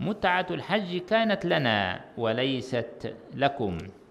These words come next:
وقال أبو ذر: "ما كان لأحد بعدنا أن يحرم بالحج ثم يفسخه في عمرة".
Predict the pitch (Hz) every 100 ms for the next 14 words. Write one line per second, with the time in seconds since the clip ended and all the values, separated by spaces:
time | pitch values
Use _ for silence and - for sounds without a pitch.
0 | - - - - - - - - - -
1 | - - - - - - - - - -
2 | 131 - 233 220 196 151 131 113 110 87
3 | - - - - - - 117 180 233 233
4 | 214 220 202 190 196 185 180 175 165 160
5 | 101 95 - - - - _ _ _ _
6 | _ _ _ _ _ _ _ _ _ -
7 | _ _ _ _ _ - 127 151 139 151
8 | 220 208 196 135 156 165 226 - 156 180
9 | 175 165 165 160 202 233 160 175 233 233
10 | 196 - - - - - 208 180 147 123
11 | - - 175 - 120 107 123 101 110 98
12 | 98 117 87 78